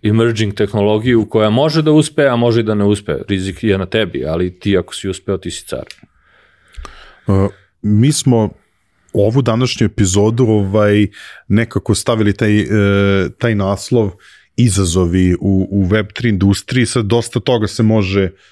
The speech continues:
Speaker 2: zaključiti iz ovog, ovaj, dosadašnjeg našeg razgovora. E,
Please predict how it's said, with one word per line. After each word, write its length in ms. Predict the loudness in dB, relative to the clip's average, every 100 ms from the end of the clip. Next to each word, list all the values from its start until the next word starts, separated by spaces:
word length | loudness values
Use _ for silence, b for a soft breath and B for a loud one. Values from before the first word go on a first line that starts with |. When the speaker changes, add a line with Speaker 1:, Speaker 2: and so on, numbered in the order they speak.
| b
Speaker 2:
zaključiti 680 | -6 -4 -2 -2 0 -4 -2
iz 160 | 0 2
ovog, 300 | 0 0 0
ovaj, 300 | 0 2 0
dosadašnjeg 680 | 0 0 0 0 0 0
našeg 360 | 2 2 -2 -6 -10 B B -2
razgovora. 580 | 0 0 2 2 2 -2 b b b
E, 60 | b